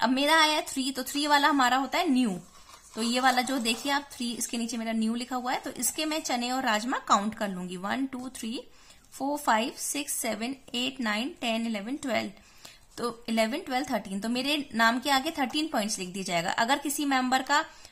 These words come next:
फ़ाइव आता, तो फ़ाइव हमारा होता है happy, तो हम इसके count करते।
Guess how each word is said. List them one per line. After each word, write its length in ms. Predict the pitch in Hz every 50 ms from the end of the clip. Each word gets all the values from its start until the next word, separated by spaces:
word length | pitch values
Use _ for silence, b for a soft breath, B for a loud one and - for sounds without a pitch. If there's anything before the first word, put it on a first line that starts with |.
| B
फ़ाइव 400 | - - - 240 233 247 269 262
आता, 260 | 247 220 214 - 214 214
तो 100 | 233 233
फ़ाइव 320 | - - 240 247 269 294
हमारा 280 | 294 277 247 247 247 269
होता 280 | 269 247 226 - 262
है 80 | 277 294
happy, 420 | 262 233 180 - - - 180 170 - - - - - - - - -
तो 60 | - 269
हम 200 | 277 269 269 254
इसके 260 | 269 - - 254 240
count 300 | 233 208 185 190 196 -
करते। 460 | - 185 - - - - 185 196 b